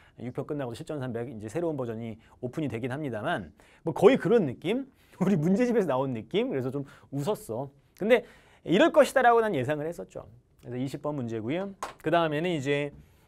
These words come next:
음, 십구 번인데 유체. 이거는 사실 여러분들이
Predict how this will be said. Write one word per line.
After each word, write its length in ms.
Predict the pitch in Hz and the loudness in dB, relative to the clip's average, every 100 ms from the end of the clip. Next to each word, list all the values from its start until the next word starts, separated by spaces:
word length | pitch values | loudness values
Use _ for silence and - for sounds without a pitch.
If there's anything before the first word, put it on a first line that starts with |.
| _ - | _ -10
음, 580 | 135 139 139 139 135 131 _ _ _ - _ _ | -8 -6 -6 -6 -6 -10 _ _ _ -20 _ _
십구 260 | - - 330 | -12 -2 2
번인데 500 | 311 135 113 123 294 - _ _ _ - - _ _ - _ _ - | 2 2 -4 -6 -14 -20 _ _ _ -20 -20 _ _ -20 _ _ -12
유체. 420 | 135 151 147 - 110 | -6 -6 -6 -10 -6
이거는 380 | 127 185 240 | -2 0 0
사실 260 | 220 208 226 | -4 -4 0
여러분들이 600 | 175 170 160 151 190 104 | 0 0 -2 -2 -2 -6